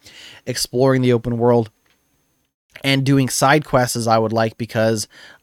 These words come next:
I want to, when I do that, I want to move faster, and I'm not quite there yet. But, uh, Diablo four has been a, a, a, just a ton of fun. Um,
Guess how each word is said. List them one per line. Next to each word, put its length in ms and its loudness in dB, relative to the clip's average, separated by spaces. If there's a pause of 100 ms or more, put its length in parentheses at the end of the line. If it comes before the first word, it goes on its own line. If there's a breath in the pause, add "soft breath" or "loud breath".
I 100 0
want 380 0
to, 420 -2
when 220 -2
I 80 -2
do 300 4
that, 340 4
I 80 0
want 280 -4
to 120 -6
move 420 2
faster, 760 -2 (320 loud breath)
and 100 -6
I'm 160 -2
not 400 2 (140)
quite 420 -2
there 600 -2
yet. 500 -4 (580 soft breath)
But, 440 2
uh, 240 6
Diablo 280 6
four 260 6
has 100 4
been 180 2
a, 220 0
a, 320 -4
a, 40 -2
just 240 -6
a 60 -4
ton 260 -2
of 80 -2
fun. 480 0 (120)
Um, 600 -2